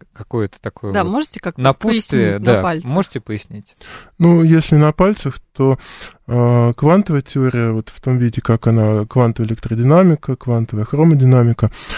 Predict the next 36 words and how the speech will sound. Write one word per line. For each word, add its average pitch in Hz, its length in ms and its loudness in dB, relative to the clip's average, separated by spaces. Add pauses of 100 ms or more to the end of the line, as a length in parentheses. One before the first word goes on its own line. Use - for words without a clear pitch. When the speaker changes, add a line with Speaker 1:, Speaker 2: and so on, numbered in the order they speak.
(200)
Speaker 3:
фундаментальные 143 680 4
объекты, 151 440 -2
там 147 280 4
это 131 380 2 (280)
точечные 120 520 -2
частицы. - 600 -10
То - 120 -2
есть 113 180 0
это 127 180 0
точка, 196 480 0
обладающая 120 600 0
массой, 156 460 0
ещё 165 220 -4
каким-то 139 480 0
рядом 120 300 0
характеристик, - 680 -8
там, 107 240 0
спином 156 480 4
какой-то, 110 560 -6
зарядовой 127 540 2
чётностью 113 560 -8
и - 20 -14
так 117 180 -2
далее. 110 360 -2 (840)
А 139 240 2
теория 190 340 2
струн, 185 340 0
она 151 420 2
немножко 135 500 0
эту 131 220 0
картину 131 420 0
усложняет. 135 560 2
Она 139 140 0
говорит, 131 260 0
что - 260 0
эти, 120 220 -2